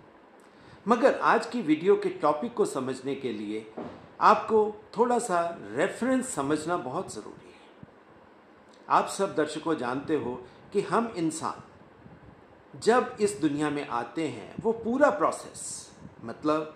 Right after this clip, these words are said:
conception यानी कि गर्भाधान से लेकर प्रसव यानी delivery तक, ये जो पूरा process है दर्शकों, बहुत painful process है। बाहर से देखने में लगता है कि बच्चा अपने माँ के गर्भ में बहुत आराम में है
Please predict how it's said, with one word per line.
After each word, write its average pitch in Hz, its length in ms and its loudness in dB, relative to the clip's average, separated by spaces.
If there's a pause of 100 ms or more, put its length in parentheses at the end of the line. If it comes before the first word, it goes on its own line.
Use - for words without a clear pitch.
conception 180 640 -2
यानी 143 260 -2
कि 156 180 -2
गर्भाधान 131 680 0
से 113 200 -8
लेकर 113 420 -4 (460)
प्रसव 156 420 -2
यानी 170 300 0
delivery 190 480 0 (180)
तक, - 260 -20 (640)
ये 233 100 -2
जो 269 140 -2
पूरा 240 300 4
process 220 520 2
है - 100 -12 (420)
दर्शकों, 202 320 -2
बहुत 160 340 -6
painful 120 440 -8
process - 560 -16
है। - 580 -20
बाहर 123 260 0
से 247 160 -4
देखने 202 360 2
में 233 120 2
लगता 233 320 2
है 117 180 -2
कि 127 160 -8
बच्चा 127 380 -2 (380)
अपने 180 260 0
माँ 143 260 2
के 165 120 -4
गर्भ 123 260 -4
में 135 200 -4
बहुत 123 300 -4
आराम 107 340 -4
में 123 240 -6
है 131 200 -4